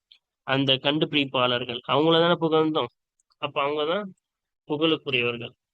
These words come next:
லா ஹப்பத், அது கெட்டதாகிவிட்டது. அந்த இகழ், அந்த இகழுக்குரியவர்கள் யார்?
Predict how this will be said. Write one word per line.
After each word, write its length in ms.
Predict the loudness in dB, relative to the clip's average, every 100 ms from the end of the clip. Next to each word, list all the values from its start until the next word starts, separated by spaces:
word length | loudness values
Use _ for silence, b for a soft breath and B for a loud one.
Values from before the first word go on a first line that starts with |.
| _ -6
லா 180 | 0 2
ஹப்பத், 360 | 2 0 0 0
அது 200 | 0 -2
கெட்டதாகிவிட்டது. 760 | -4 -4 -4 -4 -4 -4 -4
அந்த 180 | 0 2
இகழ், 280 | 4 4 2 0 _ _ _ _ _
அந்த 300 | -4 -2 2
இகழுக்குரியவர்கள் 760 | 4 4 4 4 2 2 2 2
யார்? 240 | 2 2